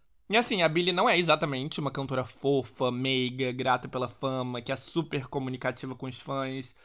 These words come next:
Muito pelo contrário, não ser isso é o que fez com que ela se destacasse.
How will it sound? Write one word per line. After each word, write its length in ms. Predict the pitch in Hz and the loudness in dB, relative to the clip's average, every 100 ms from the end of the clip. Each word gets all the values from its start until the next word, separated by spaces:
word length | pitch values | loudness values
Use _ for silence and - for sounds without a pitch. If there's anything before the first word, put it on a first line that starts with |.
| - - | -20 -4
Muito 140 | 196 - | -2 4
pelo 120 | 202 | 4
contrário, 760 | 190 175 170 147 135 147 220 - | 4 0 8 10 10 8 2 -2
não 220 | 170 190 | -2 -2
ser 220 | - 196 | 4 4
isso 440 | 156 156 - - 214 | 4 0 -4 -8 -4
é 100 | 165 | 0
o 60 | 156 | -2
que 220 | - 160 | 0 -4
fez 300 | 156 165 170 | 0 0 0
com 160 | - 170 | -2 8
que 80 | |
ela 120 | 156 147 | 8 8
se 100 | 143 | 4
destacasse. 880 | - 143 135 123 120 - 156 208 | 2 4 6 6 4 0 -4 -4